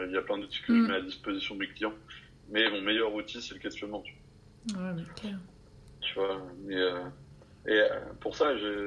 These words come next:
Speaker 1: bah, je sais pas si, euh, il me reste un peu encore du temps, mais j'ai une métaphore que j'utilise, euh,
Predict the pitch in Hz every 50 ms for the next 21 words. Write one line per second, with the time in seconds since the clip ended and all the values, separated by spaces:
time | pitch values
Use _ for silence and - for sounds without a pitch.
0 | 101 95 98 95 - - - 101 95 - 110 101 98 95 92 92 90 95 98 95
1 | 95 - 101 95 - - 101 98 92 - - - - - - - - 95 95 -
2 | 104 98 98 101 101 - 151 143 135 113 104 98 98 95 95 95 98 101 95 95
3 | 98 101 101 113 107 - - - - - - 95 92 90 - - 101 101 101 95
4 | 92 92 92